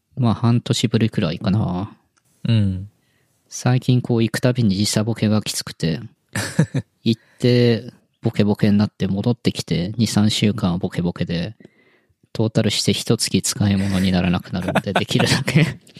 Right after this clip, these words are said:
Speaker 1: 出張は避けようとしてるんですけど。
Speaker 2: コストが高いっすね。
Speaker 1: そうなんですよ。
Speaker 2: まあ、日本からベイエリアは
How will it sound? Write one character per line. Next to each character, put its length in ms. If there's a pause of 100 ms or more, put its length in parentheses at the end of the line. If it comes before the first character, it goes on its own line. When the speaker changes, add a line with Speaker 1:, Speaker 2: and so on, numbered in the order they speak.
(160)
Speaker 1:
出 260
張 260
は 60
避 160
け 100
よ 100
う 40
と 100
し 140
て 80
る 100
ん 60
で 60
す 100
け 80
ど。 160 (420)
Speaker 2:
コ 180
ス 100
ト 100
が 100
高 280
い 20
っ 40
す 160
ね。 360 (220)
Speaker 1:
そ 380
う 40
な 100
ん 60
で 80
す 160
よ。 80
Speaker 2:
ま 680
あ、 40
日 120
本 180
か 160
ら 420 (240)
ベ 160
イ 20
エ 60
リ 140
ア 80
は 320